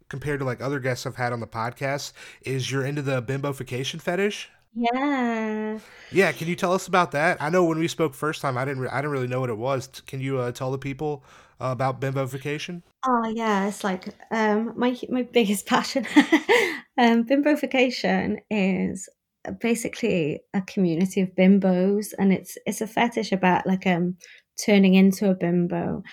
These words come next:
Speaker 2: So I've actually got, like, before, like, ten-year pictures of me where I was, like, really shy and nerdy and, and, um,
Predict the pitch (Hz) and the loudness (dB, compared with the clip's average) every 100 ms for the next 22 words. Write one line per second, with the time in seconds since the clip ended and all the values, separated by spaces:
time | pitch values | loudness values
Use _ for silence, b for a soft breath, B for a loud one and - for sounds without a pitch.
0 | B B B - - 190 180 - 190 185 | B B B -8 0 4 2 0 0 0
1 | - 185 196 185 180 - 139 - 196 190 | 0 -2 -4 0 -2 -2 -6 -6 -8 0
2 | 185 180 170 190 208 - 208 190 185 185 | 2 4 2 0 -2 2 4 6 4 2
3 | 196 - 185 180 170 190 185 165 190 - | -6 -4 -4 -4 -2 2 2 -2 -8 -14
4 | - 190 185 180 165 180 185 180 190 180 | -10 -4 -2 0 -2 -6 -6 -4 -2 -2
5 | 180 - 185 175 175 175 180 180 170 90 | -4 -4 -2 0 0 0 0 -2 -4 -6
6 | 165 165 175 - B B B B B - | -4 -4 -4 -8 B B B B B -2
7 | 185 185 170 175 160 170 180 | 2 2 2 0 -2 -4 -6